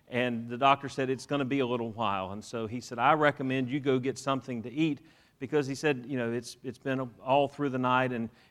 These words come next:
you probably need to go get you some breakfast." Well, there's something about being around medical people and hospitals that makes me a little health conscious. And so I began to reconsider some of my dietary choices at that point.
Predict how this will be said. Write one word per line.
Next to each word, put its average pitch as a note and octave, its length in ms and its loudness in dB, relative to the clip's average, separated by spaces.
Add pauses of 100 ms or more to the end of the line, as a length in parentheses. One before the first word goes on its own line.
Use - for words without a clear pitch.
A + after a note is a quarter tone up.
you B2 60 -10
probably F3+ 280 6
need D#3 80 2
to C#3 80 -4
go D3 100 4
get C#3 240 0
you B2+ 60 -14
some C3+ 160 -8
breakfast." C#3+ 440 2
Well, D3 100 -8
there's C#3+ 180 -6
something G#3+ 340 2
about D3 340 2
being D3+ 240 0
around C#3 540 0 (300)
medical D#3+ 480 4
people D3 560 -2
and A#2 120 -2
hospitals D3+ 800 6 (300)
that C#3 100 2
makes E3 240 4
me E3 120 2
a D3 60 6
little D3+ 260 4
health C#3+ 420 2
conscious. B2+ 580 2
And A2+ 100 -8
so B2+ 300 4 (260)
I E3+ 120 10
began D3+ 380 4
to C#3+ 60 4
reconsider C#3+ 600 4
some C#3 180 0
of C3 80 2
my B2+ 180 6
dietary C3+ 640 4
choices B2 600 0
at A2+ 140 -8
that A#2 280 0
point. C#3+ 320 2